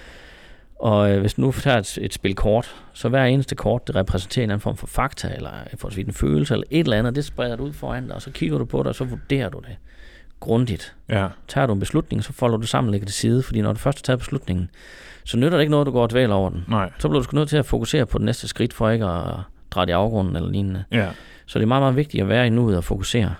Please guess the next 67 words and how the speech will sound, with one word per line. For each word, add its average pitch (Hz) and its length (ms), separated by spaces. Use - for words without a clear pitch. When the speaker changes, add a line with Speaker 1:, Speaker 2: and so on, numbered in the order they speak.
Speaker 2:
Ja. 101 180
Speaker 1:
Men 107 160
du 104 60
skal - 100
også 117 120
tage 120 120
de 110 40
rigtige 110 160
beslutninger. - 400
Så - 120
det 147 60
var, 139 60
det 135 60
var 147 60
ligesom 131 360
min 127 260
måde 117 180
at 107 60
gøre 107 100
det 110 100
på. 101 160
Speaker 2:
Ja. 107 180
Speaker 1:
Og 113 120
lige 151 200
præcis 139 320
den 160 180
her 127 100
situation, 104 420
der 135 120
må 143 120
jeg 104 80
jo 95 60
nok 120 160
erkende, 120 300
at 104 60
der 113 80
fejlede 117 380
den 98 80
lidt, 90 180
fordi 104 400
her, 104 180
der 101 80
burde 147 280
jeg 113 80
jo 101 60
selvfølgelig 135 320
have 117 60
vendt 104 120
rundt. 143 260
Speaker 2:
Ja. 98 160
Speaker 1:
Og 85 60
Speaker 2:
Men - 0
der 98 100
var 127 60
Speaker 1:
samtidig 131 240
Speaker 2:
satme 135 100
Speaker 1:
så 143 80
var - 60
Speaker 2:
også 139 120
Speaker 1:
jeg 143 60
Speaker 2:
mange, 143 100
Speaker 1:
der. 120 60
Speaker 2:
der 113 60
havde 107 120
investeret, 107 440
ikke? 107 200
Altså. 92 260